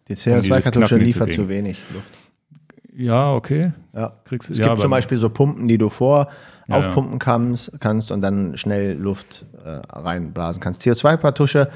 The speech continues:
Speaker 1: reicht in der Regel nicht,
Speaker 2: Okay.
Speaker 1: um es zum Ploppen zu bringen. Also schon der Kompressor oder ein großvolumiger Handpumpe.
Speaker 2: Nee, und dann, dann, dann ploppt es halt und das, äh,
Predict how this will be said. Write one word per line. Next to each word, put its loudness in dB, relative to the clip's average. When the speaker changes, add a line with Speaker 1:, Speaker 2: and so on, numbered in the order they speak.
Speaker 1:
reicht 2
in 2
der 2
Regel -2
nicht, -6
Speaker 2:
Okay. -10
Speaker 1:
um -8
es -10
zum -2
Ploppen -2
zu -10
bringen. -4
Also -2
schon 2
der 4
Kompressor 2
oder 2
ein 0
großvolumiger -2
Handpumpe. -8
Speaker 2:
Nee, -2
und -6
dann, 2
dann, 4
dann 2
ploppt -2
es -6
halt 2
und 0
das, 0
äh, -2